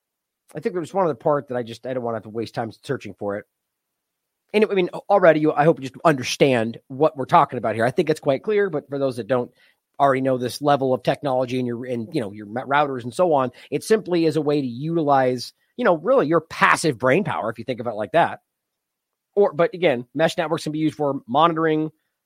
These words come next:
control, medical, security. I mean, th-, and this is for devices we're talking about, but let's get into the side of this that I think is in real time. So I w-, both in this section and the malaria part of it, I want, I've thought about the two ways to do this. Like, aligning the information, as I s-, often do, where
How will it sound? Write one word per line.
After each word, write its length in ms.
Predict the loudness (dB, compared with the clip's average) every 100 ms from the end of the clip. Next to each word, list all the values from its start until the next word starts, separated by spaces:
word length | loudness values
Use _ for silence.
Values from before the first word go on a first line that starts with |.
| _
control, 560 | -12 0 4 4 4 2
medical, 540 | 2 0 0 -4 -4
security. 520 | -8 -4 0 2 2
I 40 | 0
mean, 140 | 0
th-, 100 | -2
and 100 | -2
this 140 | -2 -2
is 100 | -2
for 260 | 0 0 _
devices 480 | -4 0 -2 -2 -8
we're 120 | -4
talking 280 | 0 0 -2
about, 220 | -4 -4
but 120 | -4
let's 160 | -4 -2
get 120 | -2
into 200 | -2 -4
the 80 | -10
side 220 | -6 -4
of 80 | -4
this 180 | -8 -8
that 100 | -10
I 80 |
think 180 | -8 -10
is 160 | -12 -14 _ _ -8
in 120 | -2
real 220 | 2 2
time. 220 | 2 -4
So 120 | 0 2
I 80 |
w-, 140 | 2 0 -18 _
both 280 | 6 6 6
in 160 | 4 -2
this 200 | -2 0
section 400 | 0 0 -6 -2
and 240 | 0 0 -2
the 120 | -8
malaria 640 | -2 0 2 2 2 2
part 260 | 0 -2 -2
of 80 | -4
it, 100 | -6 -12 _ 0
I 80 | 2
want, 280 | 4 2 2
I've 140 | -4
thought 200 | 0 0
about 140 | 0 -4
the 80 | -2
two 80 |
ways 180 | -2 -2
to 60 | -4
do 200 | -6 -6
this. 220 | -10 -6
Like, 200 | -6 -6 _ _ -8
aligning 480 | 0 4 4 2 -2
the 120 | -4
information, 640 | -4 -4 -2 -2 -4 -4 -4
as 120 | -4
I 40 | -4
s-, 120 | 0
often 380 | 2 2 2 -6
do, 320 | -2 0 0
where 300 | 0 -2 -2